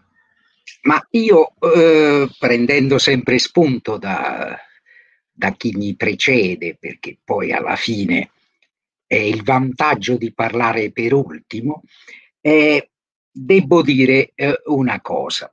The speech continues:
<clears throat> Il problema vero oggi credo sia quello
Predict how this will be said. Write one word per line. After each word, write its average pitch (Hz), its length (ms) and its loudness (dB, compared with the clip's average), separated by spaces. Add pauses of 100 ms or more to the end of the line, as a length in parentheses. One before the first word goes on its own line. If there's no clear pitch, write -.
(140)
<clears throat> - 80 -2 (1200)
Il 190 140 2
problema 185 560 4
vero 95 580 0 (120)
oggi 98 680 -6
credo 110 480 -6
sia 95 320 -6
quello - 640 -16